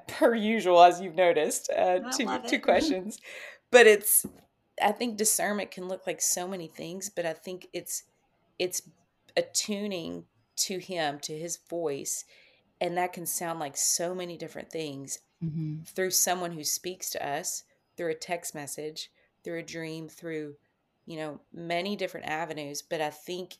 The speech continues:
Speaker 1: it is, it always starts with that place of, like, "God, I trust you. I trust whatever you're inviting me into in the next season of life. I trust you in this situation. I choose not to believe the lies of the enemy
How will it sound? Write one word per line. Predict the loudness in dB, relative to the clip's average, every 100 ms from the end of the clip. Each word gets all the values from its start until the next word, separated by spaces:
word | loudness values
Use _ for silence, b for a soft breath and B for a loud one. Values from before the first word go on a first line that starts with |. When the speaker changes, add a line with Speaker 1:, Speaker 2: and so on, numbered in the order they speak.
| -8
Speaker 1:
it | -4
is, | -2 -2 -2 -2 -4
it | -2
always | 0 0
starts | 0 0 -2 -4 -6
with | -12
that | -12 -14
place | -12 -10 -8 -8
of, | -10 -10
like, | -10 -12 -16 _ _ _ _ _ _ -6
"God, | 0 2
I | 2
trust | -4 -4 -2 -2 -4 -4
you. | -6 -6 -8 _ _ _ _ _ -10
I |
trust | -8 -2 0 -2 -6 _ -16
whatever | -2 0 0 -2
you're | -6 -6
inviting | -6 -4 -4 -6
me | -8
into | -8 -8 -6 -8
in | -8
the | -8
next | -10 -8 -6
season | -6 -8 -10 -10
of | -8
life. | -6 -6 -8
I |
trust | -12 -8 -6 -6
you | -10
in | -10
this | -2 -2
situation. | -2 -6 -10 -10 -8 -10 -12 -14 B B B B B
I | -4 -4
choose | -4 -2 -2 -2 -2 -6 _ _ _ _
not | -12 -4 0 0 0 -4 -10 _ _ _ -8
to | -8
believe | -4 -4 -4
the | -4
lies | -2 -2 -2
of | -6
the | -10
enemy | -10 -10 -12 -16